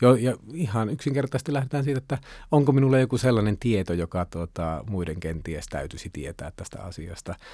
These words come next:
Ja kyllä mä mietin ihan semmosia, niinku, sokrateaanisia perusjuttuja, että onko se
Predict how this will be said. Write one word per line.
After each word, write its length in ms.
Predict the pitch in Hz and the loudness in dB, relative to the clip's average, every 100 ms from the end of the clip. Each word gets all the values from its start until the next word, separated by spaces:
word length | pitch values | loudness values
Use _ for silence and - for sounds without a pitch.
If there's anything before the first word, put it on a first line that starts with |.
| - - | -10 2
Ja 60 | |
kyllä 240 | - 185 135 | 10 12 12
mä 100 | 117 | 10
mietin 300 | 135 117 107 | 8 6 4
ihan 220 | 110 107 | 2 2
semmosia, 420 | 101 98 92 98 | 2 -2 -2 -2
niinku, 260 | 95 90 98 | -2 -4 -4
sokrateaanisia 1000 | - 90 98 82 80 78 78 87 85 - - - | -6 -6 -6 -4 -2 -4 -6 -6 -6 -8 -14 -4
perusjuttuja, 760 | 92 92 - - - 82 80 | -4 -4 -10 -14 -12 -8 -8
että 300 | 82 - 80 76 - - - | -8 -8 -8 -8 -14 -16 -6
onko 180 | 101 | -4
se 60 | 85 | -4